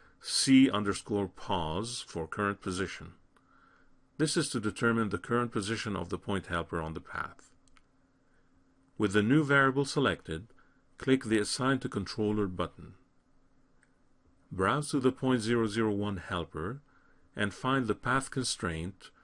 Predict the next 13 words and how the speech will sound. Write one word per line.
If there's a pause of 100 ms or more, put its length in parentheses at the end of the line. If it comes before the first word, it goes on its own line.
(300)
percent
track (180)
and
select
it. (2250)
Now,
in
order
to
calculate
the
speed
difference,